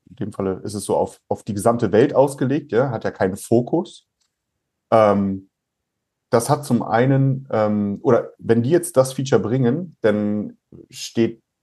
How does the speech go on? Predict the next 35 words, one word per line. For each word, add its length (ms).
so 160
war 100
es 80
ja 60
bisher 300
auch 180
mal 120
gewesen, 300
ne? 260
Kurze 360
Zeit 260
später 760
hat 180
dann 320
sozusagen, 380
also 180
ist 200
diese 180
technologische 680
Funktionalität, 880
steht 240
ja 80
dann 200
auch, 280
ähm, 240
Softwareunternehmen 960
oder 140
Softwarelösungen 920
zur 140
Verfügung, 420
die 100
sozusagen 340
einen 280
Spitzenanwendungsfall 1040
haben. 300